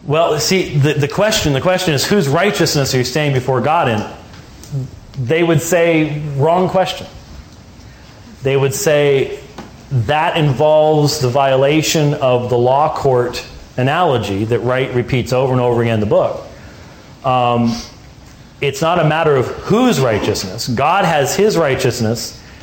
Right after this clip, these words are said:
It's his faithfulness to his covenant. And when you walk out of the law court, having been justified, it's your righteousness because it's your status proclaimed by the judge. He didn't have to give it to you.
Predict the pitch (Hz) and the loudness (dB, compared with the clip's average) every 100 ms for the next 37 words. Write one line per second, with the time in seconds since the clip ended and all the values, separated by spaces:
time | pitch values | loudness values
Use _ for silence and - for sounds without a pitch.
0 | - 127 - 185 202 - 170 151 151 131 | -6 -4 0 0 2 2 0 0 0 0
1 | 127 165 143 180 147 95 - - - - | 0 0 0 0 -2 -2 -6 -14 -20 -20
2 | - - - - - - - - 147 147 | -20 -20 -20 -20 -20 -20 -14 -6 -2 0
3 | 147 147 143 143 139 139 143 185 233 208 | 0 2 0 0 0 2 2 2 2 2
4 | 170 170 151 131 123 160 240 240 131 110 | 2 2 2 2 2 2 2 2 2 2
5 | - - - - - 156 156 139 120 113 | -2 -6 -16 -16 -4 0 2 2 0 0
6 | 175 170 156 131 104 101 117 135 135 - | 0 2 0 0 2 2 0 -2 -2 0
7 | 208 208 127 113 117 - 113 123 135 139 | 2 2 2 0 -2 0 -2 -2 -2 0
8 | 123 127 - 123 196 - - 123 120 123 | 0 -2 -2 0 2 0 0 0 0 0
9 | - - - - 151 160 143 131 110 110 | -4 -8 -10 -4 -2 0 0 0 0 2
10 | 214 143 - - - - - - - 190 | 2 0 -2 -10 -12 -20 -20 -20 -4 0
11 | 208 143 160 - 123 104 127 269 196 - | 2 2 -2 -2 0 0 2 0 0 -2
12 | 143 107 101 95 | -2 0 0 -2